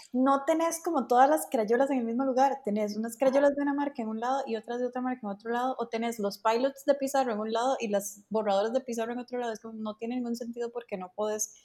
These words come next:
como tener opciones para escoger, que es lo que uno quiere. Eso pasa con los menuses que no tienen las varas como juntas.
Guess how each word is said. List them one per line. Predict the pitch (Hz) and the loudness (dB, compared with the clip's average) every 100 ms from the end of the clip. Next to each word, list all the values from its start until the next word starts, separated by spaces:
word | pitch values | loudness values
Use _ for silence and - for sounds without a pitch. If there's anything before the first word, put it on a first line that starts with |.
| _ | _
como | - 233 226 | -6 -4 -4
tener | 196 185 196 | -4 -8 -8
opciones | 208 233 226 247 | -8 -6 -4 -6
para | - 196 | -6 -6
escoger, | - 170 226 277 - _ - | -4 -4 -2 -4 -8 _ -12
que | |
es | 175 | -12
lo | 202 | -10
que | 226 | -10
uno | 214 208 | -10 -6
quiere. | 269 220 - _ - | -6 -6 -10 _ -8
Eso | 202 240 | -4 0
pasa | 254 262 269 | 2 2 2
con | 277 269 | -2 0
los | 269 | 0
menuses | 277 294 311 277 294 - | 0 0 0 0 -2 -2
que | 214 | -6
no | 202 202 | -6 -4
tienen | 233 247 277 | -2 0 0
las | 220 185 | 0 2
varas | 202 254 - | 0 0 -2
como | 269 196 | -2 0
juntas. | 226 349 370 - - - | 0 -2 -4 -12 -16 -20